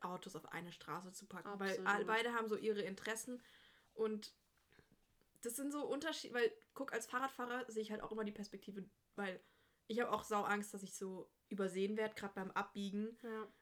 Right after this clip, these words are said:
Speaker 1: Und, ähm, dann geh ich halt gerne auch so wirklich neben das Auto, dass die Leute mich sehen oder so, oder halt bleib komplett weg. Aber irgendwie, ich find, das verträgt sich einfach nicht auf einer Fahrbahn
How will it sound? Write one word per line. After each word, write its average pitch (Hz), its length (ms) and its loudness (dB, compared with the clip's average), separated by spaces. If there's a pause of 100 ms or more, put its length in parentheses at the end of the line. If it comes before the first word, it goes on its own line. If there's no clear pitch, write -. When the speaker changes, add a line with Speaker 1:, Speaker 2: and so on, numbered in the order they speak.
(180)
Speaker 1:
Und, 208 340 -2 (260)
ähm, 202 440 0
dann 202 160 0
geh 208 80 2
ich 208 120 0
halt 196 200 0
gerne 190 260 0
auch 160 100 -8
so 185 220 -12
wirklich 190 240 -8
neben 208 300 4
das 208 120 2
Auto, 196 180 0
dass 185 160 -8
die 196 60 -4
Leute 185 220 -2
mich 185 160 -8
sehen 220 240 4
oder 254 160 -2
so, 262 240 -4
oder 185 200 -4
halt 175 120 -8 (460)
bleib - 340 -6
komplett 202 320 -4
weg. 233 180 -4 (880)
Aber 214 260 2
irgendwie, 233 200 2
ich - 80 -8
find, 226 160 -4
das 214 100 -2
verträgt 269 360 -6
sich 320 100 -4
einfach 269 180 -4
nicht 220 180 -2
auf 208 120 -6
einer 233 380 2
Fahrbahn 208 680 0